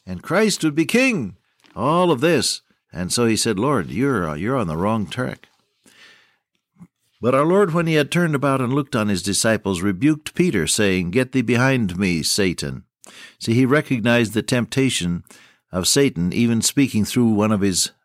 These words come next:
uh, his own disciples. "For thou savorest not the things that be of God, but the things that be of men."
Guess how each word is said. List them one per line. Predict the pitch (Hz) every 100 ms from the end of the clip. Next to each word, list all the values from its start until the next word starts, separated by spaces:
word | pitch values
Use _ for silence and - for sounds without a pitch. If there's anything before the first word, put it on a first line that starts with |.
| -
uh, | 80 80 -
his | 85 110
own | 110
disciples. | 104 101 107 101 - 60 - _ _ - - - _
"For | -
thou | 82 107 120
savorest | - 151 135 139 113
not | 127 143 180 - _ - - _
the | 98
things | 92 131 117 95
that | 92
be | 104
of | 90
God, | 78 85 78 62 53 _ _ - - - _ _
but | -
the | 123
things | 113 113 104 87 - - _ - -
that | 85
be | 87 98 82 73 - - _ -
of | 80 78
men." | 90 85 58 50